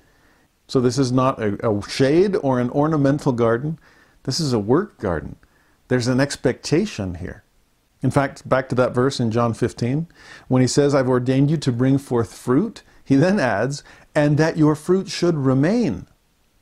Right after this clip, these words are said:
Oh boy. So, so the Lord wants staying power in our influence. Now, if I'm one of those apostles on the way to Gethsemane, or any of us disciples on our way to Adamondiaman,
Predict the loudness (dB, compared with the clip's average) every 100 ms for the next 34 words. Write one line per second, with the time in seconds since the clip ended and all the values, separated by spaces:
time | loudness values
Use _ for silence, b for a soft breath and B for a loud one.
0 | _ 0 0 2 -2 -4 -2 0 0 2
1 | 2 4 2 0 -2 -2 -4 -4 -2 0
2 | 2 2 2 -2 -2 -6 -10 b b b
3 | 0 2 2 0 0 -2 -2 -4 -4 -10
4 | -18 -20 _ _ _ _ _ -2 0 0
5 | 0 0 0 2 0 0 -2 -2 -2 0
6 | 0 0 0 0 0 -4 -4 -6 -6 -8
7 | b b b b 0 2 2 2 0 -2
8 | -6 -2 0 0 0 0 0 0 0 2
9 | 2 2 0 -2 -2 0 0 0 0 -2
10 | -4